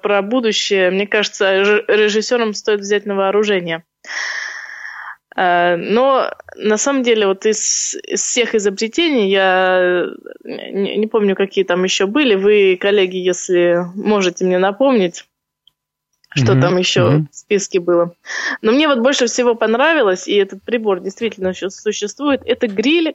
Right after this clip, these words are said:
Speaker 1: который работает как концентратор солнечной энергии. То есть, э,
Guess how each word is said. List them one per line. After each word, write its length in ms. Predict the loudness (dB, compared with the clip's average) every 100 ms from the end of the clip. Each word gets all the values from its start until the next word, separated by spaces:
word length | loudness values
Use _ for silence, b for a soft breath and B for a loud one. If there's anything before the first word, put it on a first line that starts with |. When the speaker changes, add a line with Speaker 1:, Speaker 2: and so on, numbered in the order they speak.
| -4
Speaker 1:
который 360 | -4 0 0
работает 520 | 0 0 0 0 0 -2
как 180 | -6 -2
концентратор 680 | -4 -4 -4 -2 0 -2
солнечной 520 | -2 0 2 0 -2 0
энергии. 520 | 2 0 -2 -6 -8 B B B B B B -2
То 60 |
есть, 300 | 0 0 -2
э, 480 | 0 2 2 2 2